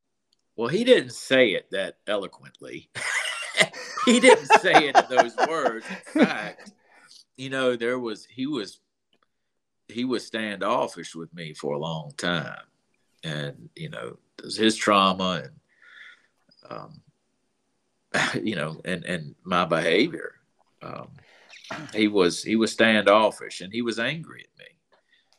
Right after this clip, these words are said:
He was angry. He still had anger with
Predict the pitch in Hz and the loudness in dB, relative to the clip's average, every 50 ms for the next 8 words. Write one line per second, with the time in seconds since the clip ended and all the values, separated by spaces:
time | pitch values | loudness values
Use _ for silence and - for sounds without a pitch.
0 | _ _ - 104 110 107 104 110 117 127 135 131 113 101 117 120 117 - - 127 | _ _ -10 -8 -6 -4 -4 -2 -2 -2 -2 -4 -4 -2 -2 -2 -2 -2 0 2
1 | 131 131 131 127 123 123 120 120 127 131 127 85 82 - - - - - - - | 2 4 4 4 4 2 2 0 -2 -4 -6 -8 -10 -10 -12 -18 -20 -20 -14 -10
2 | 87 90 87 - - - - - | -8 -8 -8 -10 -12 -20 -20 -20